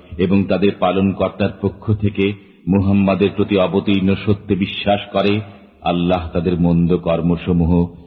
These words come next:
মার্জনা করেন এবং তাদের অবস্থা ভালো করে দেন। এটা এ কারণে যে যারা কাফির, তারা বাতিলের অনুসরণ করে এবং যারা বিশ্বাসী, তারা তাদের পালনকর্তার নিকট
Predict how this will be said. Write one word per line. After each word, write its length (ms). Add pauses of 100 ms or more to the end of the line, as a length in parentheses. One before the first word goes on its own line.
(140)
মার্জনা 560
করেন 520 (240)
এবং 280
তাদের 300
অবস্থা 640 (360)
ভালো 380
করে 260
দেন। 560 (1080)
এটা 300
এ 120
কারণে 440
যে 240 (340)
যারা 280
কাফির, 500 (320)
তারা 160
বাতিলের 600
অনুসরণ 560
করে 300 (260)
এবং 260
যারা 220
বিশ্বাসী, 680 (320)
তারা 180
তাদের 340
পালনকর্তার 720
নিকট 340